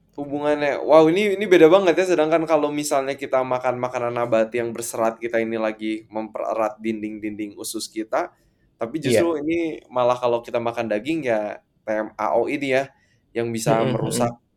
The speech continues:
Speaker 1: pembuluh-pembuluh darah kita. Dan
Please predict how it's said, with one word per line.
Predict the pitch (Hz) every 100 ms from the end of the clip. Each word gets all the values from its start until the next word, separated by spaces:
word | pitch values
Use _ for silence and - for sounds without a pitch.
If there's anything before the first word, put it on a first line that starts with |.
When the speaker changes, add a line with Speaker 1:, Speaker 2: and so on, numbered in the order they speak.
| _ -
Speaker 1:
pembuluh-pembuluh | 117 120 117 117 110 110 110
darah | 107 107 113
kita. | 147 156 147 143 143 143 - _ _ _ _ _ _ -
Dan | - 139 151